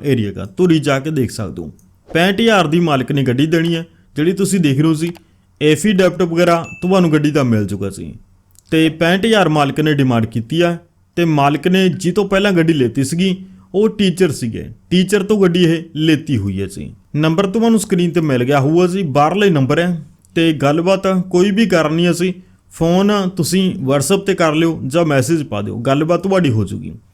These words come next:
ਬਾਕੀ ਤੁਹਾਨੂੰ ਸਾਰਾ ਕੁਛ ਮੈਂ ਦੱਸ ਹੀ ਦਿੱਤਾ ਜੀ, ਗੱਲਬਾਤ ਤੁਸੀਂ ਜਿਹੜੀ ਵੀ ਕਰਨੀ ਹੈ ਕਰੋ ਜੀ, ਰੇਟ ਵਗੈਰਾ ਆਪਦਾ ਕਰਕੇ ਤੇ ਫਾਈਨਲ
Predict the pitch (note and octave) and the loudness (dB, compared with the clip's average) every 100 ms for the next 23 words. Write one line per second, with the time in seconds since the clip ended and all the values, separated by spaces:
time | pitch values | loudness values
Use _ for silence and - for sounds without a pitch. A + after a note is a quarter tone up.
0 | _ - C3+ D3+ F3+ G#3+ G#3+ F#3 E3+ E3+ | _ -4 -2 0 0 0 2 2 0 0
1 | E3+ F3 E3+ C3 B2+ F3 F#3 F#3 F3+ D#3 | -2 0 0 0 0 0 -2 0 0 0
2 | F3 - - _ A#2 C#3 E3 E3+ E3 D#3+ | -6 -8 -20 _ -2 0 0 0 0 -2
3 | C#3 D3 D#3+ F#3 F3+ D3+ C3+ C#3+ C3+ C3+ | -2 0 0 0 0 0 0 0 -2 -4
4 | C#3 D3 E3 D#3+ F#3 - - _ C#3 C#3+ | 0 2 2 2 -4 -6 -16 _ -2 0
5 | D3+ D#3+ D3 D3+ C#3+ C3 C3+ C3 C3+ C3 | 2 0 0 0 0 0 -2 0 -2 -2
6 | F#3+ F#3 F3+ - - - - E3 D#3 D#3 | 0 0 0 -12 -20 -20 -2 2 2 2
7 | - D3 D3+ F3+ F#3 | 0 0 2 2 2